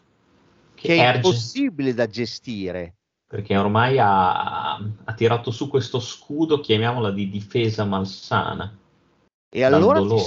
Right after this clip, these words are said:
Speaker 2: scolli.
Speaker 1: Sì,
Speaker 2: Ti
Speaker 1: sì.
Speaker 2: scolli e, e vivi qualcos'altro. E lui parla col gatto.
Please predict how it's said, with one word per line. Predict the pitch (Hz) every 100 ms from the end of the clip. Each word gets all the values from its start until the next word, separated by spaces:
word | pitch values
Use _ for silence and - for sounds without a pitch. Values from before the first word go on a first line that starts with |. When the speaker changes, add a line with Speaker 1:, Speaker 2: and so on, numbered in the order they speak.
| 92
Speaker 2:
scolli. | 110 90 85 87 87 _ _ _
Speaker 1:
Sì, | - - 123 127
Speaker 2:
Ti | -
Speaker 1:
sì. | 113 -
Speaker 2:
scolli | 110 147 151 156 156 190 240 - _ _
e, | 127 147 185 262 285 _ _ _ _ _ _ _ _
e | - 131
vivi | 113 139 190
qualcos'altro. | 117 101 104 90 110 78 69 - 76 _ _ _ _ _ _ _ _ _ _
E | 107
lui | 104
parla | 160 107 87
col | 87 107
gatto. | 104 69 - _